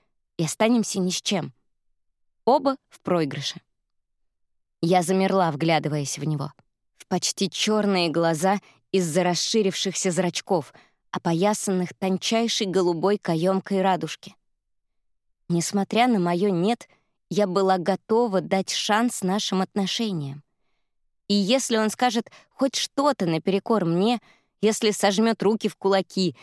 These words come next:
проявит своё упрямство, попробует после моих слов удержать меня, хотя бы попробует сказать, что у нас получится, покажет, что мои слова не пошатнули его уверенность,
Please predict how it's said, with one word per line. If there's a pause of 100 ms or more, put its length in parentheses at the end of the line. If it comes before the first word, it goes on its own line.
(220)
проявит
своё
упрямство, (340)
попробует
после
моих
слов (260)
удержать
меня, (300)
хотя
бы
попробует
сказать,
что
у
нас
получится, (300)
покажет,
что
мои
слова
не
пошатнули
его
уверенность,